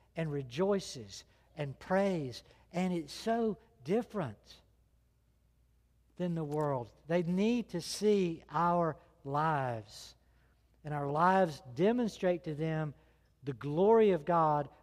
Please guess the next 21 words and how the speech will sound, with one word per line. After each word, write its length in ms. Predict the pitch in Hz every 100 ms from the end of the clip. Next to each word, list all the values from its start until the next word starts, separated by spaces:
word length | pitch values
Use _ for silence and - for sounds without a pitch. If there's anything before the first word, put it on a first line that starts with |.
| -
when 200 | 151 160
they 200 | 175 170
see 460 | - 190 185 180 123
gratefulness 920 | 131 160 208 247 220 220 220 214 - - _ _ -
and 240 | 135 135
never 320 | 147 175 180 160
see 480 | - 180 160 147 - _ _
grumbling 560 | 147 156 156 151 147 - _ _
and 220 | 147 139
complaining. 640 | - 131 - 135 127 110 98 - _ _ _ _ _ _ _ _ _
So 80 | 156
again, 200 | 143 180
be 140 | 175 -
overwhelmed 1400 | 190 208 180 175 - _ _ - 139 185 196 165 143 135
and 100 | 143
overflowing 960 | 180 165 156 - 170 185 190 151 131 117 - _ _
with 360 | 143 151 143 135 _ - _
gratefulness. 1000 | 117 151 202 233 - 151 127 117 - - _ _ _ _ _ _ _
As 160 | 170 170
a 60 |
witness, 600 | 175 196 277 202 107 -